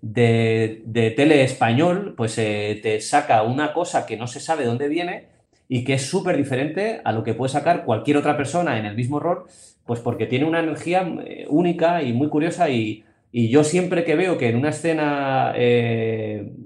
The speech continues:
sale el personaje de Eva, sale Esti, sé que viene algo bueno, es decir, no sé qué va a decir, pero sé que de alguna manera es el personaje al que le guardamos que del cajón va a sacar algo que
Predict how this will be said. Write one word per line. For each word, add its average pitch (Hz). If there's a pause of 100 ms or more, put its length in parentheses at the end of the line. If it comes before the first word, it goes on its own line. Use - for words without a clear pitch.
(220)
sale 127
el 104
personaje 117
de 147
Eva, 190
sale 135
Esti, - (520)
sé 151
que 160
viene 156
algo 135
bueno, 139
es 117
decir, 120
no 131
sé 147
qué 151
va 147
a 147
decir, 170 (420)
pero 123
sé 143
que 151
de 151
alguna 147
manera 151
es 151
el 139
personaje 131
al 147
que 131
le 113
guardamos 117 (380)
que 120
del 117
cajón 143
va 151
a 143
sacar 139
algo 147
que 104